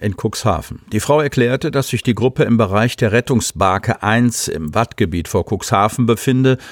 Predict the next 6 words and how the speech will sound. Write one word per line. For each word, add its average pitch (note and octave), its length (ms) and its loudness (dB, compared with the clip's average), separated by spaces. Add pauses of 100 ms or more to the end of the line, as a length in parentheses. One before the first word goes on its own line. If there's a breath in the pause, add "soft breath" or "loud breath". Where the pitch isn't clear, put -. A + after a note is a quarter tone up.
und C#3+ 160 0
eines D#3+ 320 0
der C#3+ 140 2
Gruppenmitglieder G#2+ 840 2
über A2 180 2
Kreislaufprobleme F#2+ 1200 0